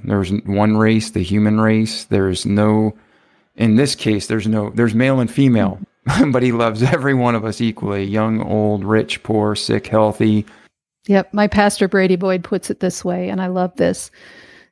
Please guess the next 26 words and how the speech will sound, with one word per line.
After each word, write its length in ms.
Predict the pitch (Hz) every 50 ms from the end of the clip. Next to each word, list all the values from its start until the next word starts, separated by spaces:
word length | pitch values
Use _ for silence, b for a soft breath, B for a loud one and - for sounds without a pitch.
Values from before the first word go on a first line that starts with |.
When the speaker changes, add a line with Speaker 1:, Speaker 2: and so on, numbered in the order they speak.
| B _ _ -
Speaker 2:
that 220 | - 196 180 170
we 180 | 190 208 208 202
swim 600 | - - - - 240 233 214 185 165 170 185 180 - _
in 160 | - 208 180 -
oceans 420 | - 185 190 - - 214 185 - -
of 120 | 190 175 -
grace. 420 | - 165 170 165 - - - - - _ _ _ _ -
Speaker 1:
Oh, 120 | - 104 98
that's 140 | 101 101 -
beautiful. 440 | 101 98 101 98 92 - - 98 95 _ _ _ _ _ _ _
Speaker 2:
We 160 | - 196 214 190
cannot 400 | - - 214 196 202 208 202 - - -
plumb 220 | 214 202 196 196
the 100 | 185 180
depths. 540 | 165 196 196 220 247 - - - - - - _ -
We 140 | 220 202 190
cannot 420 | - - - 196 202 196 185 -
reach 240 | 175 180 185 - -
the 100 | - 202 185
shore. 460 | - - - - - 170 175 180 - _ _ _ _ _ _ _ _ _ _ _ _ _ _ _ _ _ _ _ _ _ _ _ _ _ _ -
We 140 | 208 202 190
will 160 | 190 190 185
never 720 | 185 180 180 180 180 185 190 190 175 180 165 160 165 165 _ _ _ _ _ _ _ _ -
out 460 | 180 175 170 165 - - - - - - _ _ _ _ _ _ _ _ _ _ _ _ _ _ _ - 185
grace 480 | 190 180 175 175 175 - - - - - _ _ _ -
God. 360 | - - - - - - -